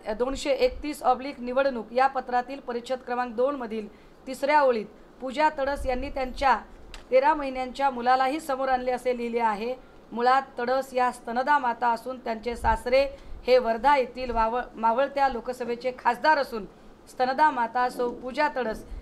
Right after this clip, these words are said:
यांनी त्यांच्या बाळाला कुणाच्याही ताब्यात देऊन पत्रकार परिषदेला बसणे, त्यांना सुरक्षित वाटले नसल्याचे असू शकते.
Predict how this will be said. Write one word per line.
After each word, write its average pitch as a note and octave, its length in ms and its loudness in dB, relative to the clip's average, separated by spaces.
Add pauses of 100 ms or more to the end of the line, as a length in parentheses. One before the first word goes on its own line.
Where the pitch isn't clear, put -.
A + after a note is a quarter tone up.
(180)
यांनी B3 260 0
त्यांच्या C4 380 0
बाळाला A#3 400 2
कुणाच्याही B3+ 540 -2 (100)
ताब्यात B3 280 2
देऊन A#3+ 280 0 (360)
पत्रकार C#4+ 420 2
परिषदेला B3+ 540 0
बसणे, A#3 420 -6 (380)
त्यांना B3+ 240 2
सुरक्षित D#4 520 -2
वाटले C4 360 2
नसल्याचे A#3+ 540 -2
असू C4+ 300 -4
शकते. A3+ 440 -4